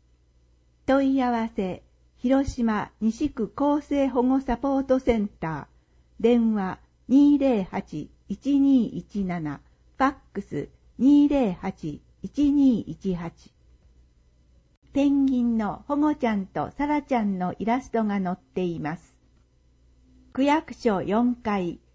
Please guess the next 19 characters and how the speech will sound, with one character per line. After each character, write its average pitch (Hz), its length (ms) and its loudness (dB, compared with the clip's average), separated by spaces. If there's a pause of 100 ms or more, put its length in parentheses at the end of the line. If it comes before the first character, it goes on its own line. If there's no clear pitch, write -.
(240)
元 294 280 2
気 285 140 -12
者 285 220 0
犬 277 280 0
食 247 360 -2
堂。 165 400 -4 (960)
健 285 340 2
康 277 220 2
相 254 320 0
談 226 300 0
会 185 420 -6 (160)
ア 262 140 0
ン 269 160 4
ド 226 200 -2
測 233 320 -6
定 240 300 2
会。 160 420 -10 (1080)
日 233 360 0
時、 175 260 -6